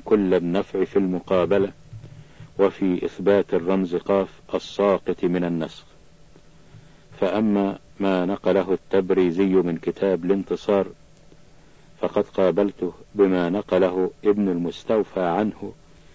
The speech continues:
والحق أن كتاب ابن المستوفى هذا كان أكبر معين لي على تحقيق نص التبريزي نفسه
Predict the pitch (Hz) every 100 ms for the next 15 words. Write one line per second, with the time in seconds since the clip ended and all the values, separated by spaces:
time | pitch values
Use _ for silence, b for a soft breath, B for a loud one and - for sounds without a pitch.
0 | b b b b 95 85 - 117 - 110
1 | 104 101 92 98 107 107 101 98 95 87
2 | 90 - 104 101 90 95 85 101 95 90
3 | 90 - - b b b b b b -
4 | 104 95 92 98 110 98 98 98 90 87
5 | 85 101 90 90 85 101 98 - - 95
6 | 90 85 - 78 - 101 95 90 92 -
7 | 90 - - 95 87 90 82 90 85 95
8 | - -